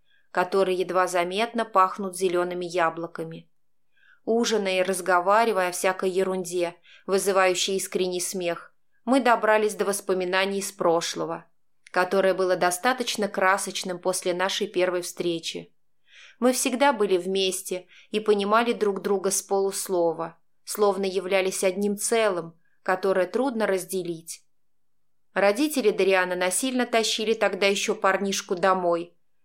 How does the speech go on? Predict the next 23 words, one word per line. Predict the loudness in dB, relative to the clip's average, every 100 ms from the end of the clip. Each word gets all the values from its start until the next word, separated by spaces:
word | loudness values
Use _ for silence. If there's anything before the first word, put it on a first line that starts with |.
| _ _
так | -2 0
как | -4 -2
время | 2 2 2
стремилось | -4 -4 -2 -2 -2 -4
к | -2
ночи, | 2 2 2 -4 -6 -10 -20 0
а | 4
он | 6 4
не | 2
хотел | 0 -2 0 0 0
уходить, | 0 -2 -2 -2 -8 -8 -16 _ -18
желая | -6 0 4 6 6
доиграть | 2 4 4 2 0
очередную | -2 0 0 2 2 2
придуманную | -2 0 0 0 0 -2
нами | 2 0 0 -6
игру. | -4 -4 -4 -8 _ _ _ _ _ _ _ _ 0
Те | 2
времена | 4 2 0 2 2
веют | 2 2 2 2
ностальгией | -2 -2 0 0 0 -4 -4
даже | 0 2 0
сейчас, | -4 -6 -6 -2 0 0 -6